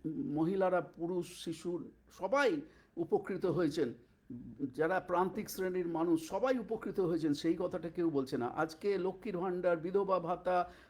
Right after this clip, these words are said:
উম, সিনিয়র সিটিজেনদের জন্য প্রণাম প্রকল্প, মেয়েদের যাতে অল্প বয়সে বিয়ে না হয়ে যায় তার জন্য কন্যাশ্রী প্রকল্প, সবুজ সাথী প্রকল্প,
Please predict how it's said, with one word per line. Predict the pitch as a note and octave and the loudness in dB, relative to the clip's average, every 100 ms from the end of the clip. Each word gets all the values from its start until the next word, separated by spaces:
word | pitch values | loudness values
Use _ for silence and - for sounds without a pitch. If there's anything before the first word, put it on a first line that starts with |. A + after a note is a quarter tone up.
| - | -2
উম, | C3 B2 D3 C#3+ | 0 0 2 0
সিনিয়র | C#3 F#3 G3 F#3 | 2 -2 0 -2
সিটিজেনদের | - F3+ F3+ F3+ F3 E3+ | -4 -4 -2 0 0 -2
জন্য | E3+ F3 | 0 0
প্রণাম | D#3 F3+ G3+ G3+ | 0 0 -2 -2
প্রকল্প, | F#3 F#3 F3 F3+ F3 | -2 -4 0 -2 0
মেয়েদের | F3+ E3+ F3 F#3+ G3 F3 | -2 -2 -2 -2 -4 -4
যাতে | F#3 F#3+ E3 | -4 -4 -4
অল্প | D3+ D#3+ F#3 | -2 -2 -2
বয়সে | F3 E3+ F3 | 0 0 0
বিয়ে | C#3+ E3+ F3 | -2 -2 -2
না | E3 E3 | 0 0
হয়ে | F3 F3+ | 0 0
যায় | E3 E3+ E3 - - | 2 0 -2 -12 -12
তার | - D#3+ D3+ | -2 -2 0
জন্য | G3+ G3 | -2 -2
কন্যাশ্রী | F3+ E3 F#3 F3+ - F#3+ | -2 -2 -2 -4 -6 -10
প্রকল্প, | E3 F3 F3 F#3+ F#3 F3 | -8 -6 -2 -2 -2 -4
সবুজ | E3 F3+ F3+ G#3+ | -2 -4 -6 -6
সাথী | - G3 F#3+ | -6 -6 -6
প্রকল্প, | F3+ E3+ F3+ D#3+ F3 | -6 -4 -6 -2 -4